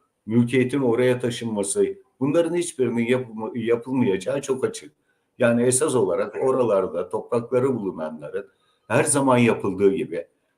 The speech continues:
acil kamulaştırma ile toprakları elinden alınacak. On-, orada madencilik yapılacak. Daha sonra zeytin ağacı dikerlerse de,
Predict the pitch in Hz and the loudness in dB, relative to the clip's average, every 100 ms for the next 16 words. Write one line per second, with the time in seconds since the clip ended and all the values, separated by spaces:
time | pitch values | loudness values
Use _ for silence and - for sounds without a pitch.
0 | - 107 120 147 160 143 139 135 127 - | 2 4 4 0 0 0 2 2 2 0
1 | 131 120 120 120 110 131 - 117 113 107 | 0 2 2 2 0 0 0 -2 0 2
2 | 98 85 85 95 120 143 139 135 131 131 | 2 2 -2 -4 0 0 0 0 0 0
3 | 131 131 _ _ _ _ _ - 131 139 | -6 -10 _ _ _ _ _ -2 0 2
4 | 139 139 135 135 139 107 95 95 98 110 | 2 0 2 4 4 2 2 2 2 2
5 | 104 120 143 151 131 131 127 135 131 135 | -2 -4 -4 -2 0 0 2 -2 0 2
6 | 135 127 110 104 104 113 113 123 107 92 | 2 2 0 0 0 -2 -2 0 2 0
7 | 92 101 113 107 110 107 - 87 117 135 | -4 -6 -6 -4 -2 -2 -4 -2 0 0